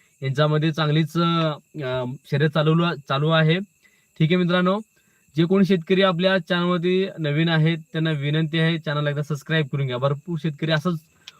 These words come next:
पूर्णपणे व्हिडिओ बघतात आणि भरपूर, अ, आपले, अ, अ, शेतकरी बांधव आहेत ते सबस्क्राईबच केले नाही चॅनल, त्यांना विनंती आहे चॅनलला सबस्क्राईब करून घ्या.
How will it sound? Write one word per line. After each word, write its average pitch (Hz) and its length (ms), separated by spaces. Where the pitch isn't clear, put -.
पूर्णपणे 190 360
व्हिडिओ 185 240
बघतात 180 400
आणि 151 140
भरपूर, 175 500
अ, 185 40
आपले, 170 520
अ, 139 640
अ, 131 300
शेतकरी 147 340
बांधव 160 320
आहेत 160 300
ते 156 80
सबस्क्राईबच 180 580
केले 185 160
नाही 170 180
चॅनल, 135 260
त्यांना 139 180
विनंती 151 360
आहे 190 60
चॅनलला 156 300
सबस्क्राईब 147 400
करून 135 180
घ्या. 113 140